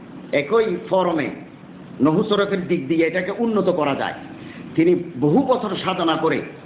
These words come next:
এই বাংলাকে আধুনিক বাংলায় রূপান্তর করেছেন এবং তিনি প্রথম কথোপকথন,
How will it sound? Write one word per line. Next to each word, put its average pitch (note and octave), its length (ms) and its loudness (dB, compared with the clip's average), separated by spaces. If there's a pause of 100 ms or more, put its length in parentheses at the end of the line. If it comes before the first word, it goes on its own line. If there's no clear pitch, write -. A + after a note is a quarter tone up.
(360)
এই D#3+ 100 4
বাংলাকে D3+ 480 0
আধুনিক D3 420 -2
বাংলায় C#3 280 2
রূপান্তর A#2+ 400 -2
করেছেন A2 300 -2 (560)
এবং F3 340 0
তিনি B3+ 220 4
প্রথম A3 520 0 (260)
কথোপকথন, G3 760 2